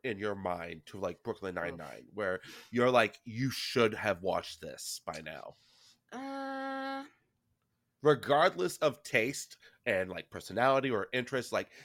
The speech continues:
Speaker 1: this is just an
Speaker 2: Okay.
Speaker 1: auto include to exist.
Speaker 2: There's a couple that come to mind, and it, and it, it's because of the actors involved and the amount of improv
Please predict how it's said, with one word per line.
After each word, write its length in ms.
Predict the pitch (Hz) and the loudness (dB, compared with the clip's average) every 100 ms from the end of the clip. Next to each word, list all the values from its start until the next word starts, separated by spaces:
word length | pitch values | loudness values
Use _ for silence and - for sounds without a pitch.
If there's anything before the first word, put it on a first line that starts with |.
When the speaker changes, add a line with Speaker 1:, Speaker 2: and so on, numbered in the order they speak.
| - | -8
Speaker 1:
this 180 | 143 151 | -6 -4
is 80 | 165 | -4
just 220 | 175 147 | -4 -4
an 140 | 135 123 | -6 -4
Speaker 2:
Okay. 140 | - 139 | 2 6
Speaker 1:
auto 300 | 143 143 147 | 6 4 4
include 520 | 151 127 - 127 123 | 4 4 2 2 2
to 200 | - 131 120 | 0 -2 0
exist. 840 | 120 98 82 98 82 - - - - - - _ - - 240 | -2 -2 -2 0 0 -2 -4 -6 -10 -16 -20 _ -18 -10 6
Speaker 2:
There's 140 | 240 | 6
a 60 | 285 | 6
couple 300 | - 294 311 | 0 0 0
that 120 | 277 | -2
come 200 | - 208 | -2 -2
to 80 | 202 | 0
mind, 500 | 175 139 123 113 120 - | 2 2 0 -4 -6 -2
and 520 | 160 156 156 151 156 - | 0 0 0 0 -4 -2
it, 220 | 165 - - - _ | 0 0 -4 -8 _
and 140 | 180 170 | 2 4
it, 240 | 170 175 _ - - - - _ | 2 0 _ -18 -18 -18 -20 _
it's 220 | - 190 - | -4 -2 -2
because 880 | 190 180 - - 220 220 240 233 - - | -4 -4 -8 2 6 6 4 0 -4 4
of 600 | 175 165 160 160 - - _ _ _ - _ - - | 6 6 4 -2 -10 -20 _ _ _ -20 _ -8 -2
the 180 | 160 - | -2 2
actors 500 | 156 165 - 226 233 | 2 2 0 0 2
involved 840 | 240 240 247 247 254 269 262 - - | -2 0 2 2 0 -2 -6 -10 -4
and 140 | 160 | -2
the 100 | 165 | 0
amount 260 | 156 151 151 | 0 0 0
of 120 | 143 | -2
improv 580 | 135 135 - 175 175 180 | -6 -6 -2 0 0 -2